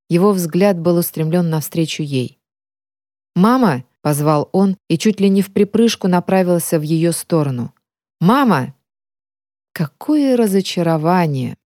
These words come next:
Шарлотта знала, что надо подойти и обнять сына. Но его тоска, неизбывная, бессильная, с обнажёнными нервами,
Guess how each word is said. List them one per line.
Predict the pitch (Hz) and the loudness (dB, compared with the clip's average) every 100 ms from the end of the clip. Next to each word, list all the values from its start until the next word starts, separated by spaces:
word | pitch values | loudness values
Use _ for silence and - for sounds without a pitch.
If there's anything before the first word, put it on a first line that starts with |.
| _ _ _ _ _ _ | _ _ _ _ _ _
Шарлотта | - 170 196 208 214 | -4 0 0 0 0
знала, | 208 196 202 151 131 | 0 2 2 0 -2
что | - 160 | -6 -4
надо | 160 151 147 | -2 -2 -2
подойти | 156 160 160 - 185 | 0 0 -2 -2 -2
и | 175 | 0
обнять | 180 170 190 208 156 | 0 0 2 2 0
сына. | - 147 131 120 - _ _ _ _ _ - | -4 -6 -6 -8 -12 _ _ _ _ _ 0
Но | 214 | 2
его | 233 247 | 4 2
тоска, | 247 208 - - 254 262 170 143 _ _ - | 0 -2 -4 -2 0 2 0 -6 _ _ -6
неизбывная, | 170 175 165 160 175 208 165 143 127 | 0 0 0 0 2 2 0 -4 -6
бессильная, | 139 156 - - 208 220 196 143 135 - _ _ | -2 -2 -2 -4 0 2 2 -2 -6 -10 _ _
с | - | -4
обнажёнными | 196 190 214 196 240 220 208 196 | 0 2 2 2 2 4 2 2
нервами, | 190 220 240 185 147 135 | 2 2 2 0 -4 -8